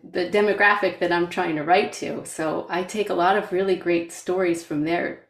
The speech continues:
everyday, uh, experiences, and they don't even have to try, but they give me great content for future work. So I'm furiously writing down so many things when they come home from school and tell me about their day. And I'm like, "Oh, that could be a really interesting subplot." So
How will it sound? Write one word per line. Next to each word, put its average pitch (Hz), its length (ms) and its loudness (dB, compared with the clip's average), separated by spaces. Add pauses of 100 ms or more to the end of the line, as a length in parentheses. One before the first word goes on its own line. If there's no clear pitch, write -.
everyday, 180 640 0 (120)
uh, 165 300 -2
experiences, 156 760 -2
and - 320 -6
they 165 160 0
don't 226 160 4
even 233 160 4
have 233 200 4
to 185 80 2
try, 170 360 4
but 170 140 -2
they 175 100 4
give 185 200 2
me 175 120 2
great 185 260 0
content 185 600 -4
for 156 380 -4
future 180 340 -4
work. 170 320 0
So 170 180 0
I'm 165 260 -4 (420)
furiously 214 500 4
writing 180 280 4
down 175 280 2
so 180 160 -2
many 170 240 0
things 170 400 -2
when 151 260 -4
they 143 80 -6
come 170 220 -4
home 165 140 0
from 139 180 -8
school 175 360 -4
and 147 120 -6
tell 160 160 -6
me 165 160 -4
about 160 260 -4
their - 160 -4
day. 185 320 2
And 170 100 -4
I'm 139 80 -4
like, 123 180 -6
"Oh, 175 220 2
that - 180 -8
could 190 140 -12
be 226 120 0
a 185 40 2
really 185 300 0
interesting 170 520 -4
subplot." 180 680 -2
So - 320 -6